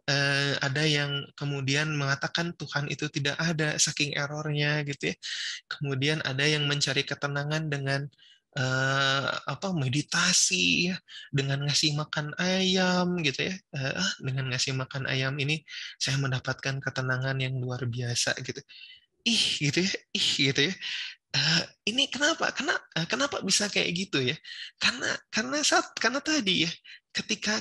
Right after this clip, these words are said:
kita memahami bahwa manusia itu punya tiga elemen, eh, jasad, fisik, akal, dan ruh gitu ya.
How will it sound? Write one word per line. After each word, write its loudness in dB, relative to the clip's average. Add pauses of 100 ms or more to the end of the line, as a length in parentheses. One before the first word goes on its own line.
(120)
kita 0
memahami 2
bahwa 0
manusia 2
itu 0
punya -4
tiga 0
elemen, 0 (720)
eh, -2
jasad, 2
fisik, 2 (400)
akal, 0 (240)
dan 0
ruh 4
gitu -2
ya. -6